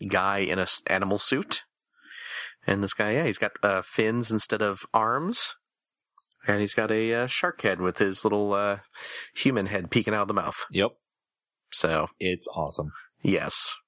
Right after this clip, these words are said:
Speaker 1: Uh, got a satyr. Satyr?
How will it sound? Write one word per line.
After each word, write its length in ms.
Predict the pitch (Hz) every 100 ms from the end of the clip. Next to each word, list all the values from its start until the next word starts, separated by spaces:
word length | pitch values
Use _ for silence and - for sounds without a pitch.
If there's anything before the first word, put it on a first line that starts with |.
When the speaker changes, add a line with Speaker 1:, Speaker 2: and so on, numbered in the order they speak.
| _ _ _ _ _ _ _ - - - - - - - -
Speaker 1:
Uh, 560 | 110 113 110 104 104
got 180 | 101 101
a 200 | 101 101
satyr. 520 | - 131 196 185 87 - _ _ _ _ _ _ _ _ _ _ _ _ _ _ _ _ _
Satyr? 360 | - 123 190